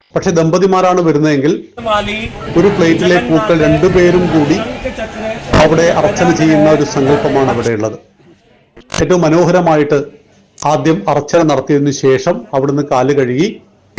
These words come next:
ബ്രഹ്മാവിന്റെ ക്ഷേത്രത്തിലേക്ക്, കുറച്ചു ഉയരത്തിലാണ്, നമ്മൾ നടന്ന് കയറണം. ആദ്യമായിട്ടാണ്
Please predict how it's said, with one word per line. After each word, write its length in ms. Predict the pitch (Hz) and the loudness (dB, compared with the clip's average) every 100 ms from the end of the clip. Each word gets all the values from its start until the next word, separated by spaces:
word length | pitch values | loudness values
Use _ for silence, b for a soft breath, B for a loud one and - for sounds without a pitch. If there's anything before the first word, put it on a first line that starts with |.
| - _ _ _ | -18 _ _ _
ബ്രഹ്മാവിന്റെ 500 | 147 165 175 175 175 | -2 2 2 2 2
ക്ഷേത്രത്തിലേക്ക്, 760 | 175 - 156 170 160 139 107 107 | 0 0 -2 0 -2 -2 -2 -6
കുറച്ചു 280 | 143 143 156 | -2 -2 2
ഉയരത്തിലാണ്, 580 | 151 160 156 127 120 117 - _ _ _ _ _ - | 0 0 -2 -2 0 -4 -8 _ _ _ _ _ -4
നമ്മൾ 180 | 165 175 | 0 2
നടന്ന് 320 | 156 143 156 | 2 2 -2
കയറണം. 400 | 135 120 117 110 - _ _ _ _ _ _ _ _ _ _ _ _ _ _ _ _ - | -2 -2 -2 -6 -14 _ _ _ _ _ _ _ _ _ _ _ _ _ _ _ _ -2
ആദ്യമായിട്ടാണ് 800 | 165 175 190 180 170 156 151 | 0 2 4 2 2 2 2